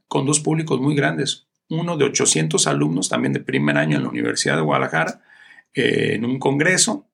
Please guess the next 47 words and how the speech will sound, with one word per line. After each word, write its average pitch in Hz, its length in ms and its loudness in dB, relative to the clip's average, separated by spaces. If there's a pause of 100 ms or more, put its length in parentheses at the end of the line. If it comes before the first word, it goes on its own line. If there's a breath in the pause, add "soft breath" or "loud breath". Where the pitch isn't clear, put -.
se - 120 0
me 127 80 -2
ocurre 156 300 0
preguntar, 135 500 -2
"Oigan", 170 460 0 (280)
iba, 147 280 2
en 120 140 0
la 113 100 -4
tarde 135 200 2
iba 143 120 2
a - 40 0
atender 135 300 0
mil 127 220 -2
maestros. 135 600 -4 (280 loud breath)
Entonces 151 220 0
les 143 80 -2
pregunto, 139 300 0
"Oigan, 196 200 4
¿conocen 202 380 2
a 151 40 -2
Julio 196 220 0
Profe?" 196 280 0 (200)
Evidentemente 143 580 -4
todas 139 300 0
las 160 100 0
manos 147 240 0
se 156 80 -2
levantaron. 127 540 -2 (500 soft breath)
Y 151 120 0
en 202 100 2
la 220 140 2
tarde, 190 240 -2
cuando 139 180 0
voy 156 120 2
con 180 140 -2
maestros, 160 440 -2
mil 160 180 0
maestros, 156 560 -4
para - 220 -10
un 127 160 -6
tema 135 440 0
educativo, 95 680 -2 (460 loud breath)
eh, - 400 -2 (180)
hago 143 220 2
la 135 80 0
misma 156 280 -2
pregunta, 151 560 0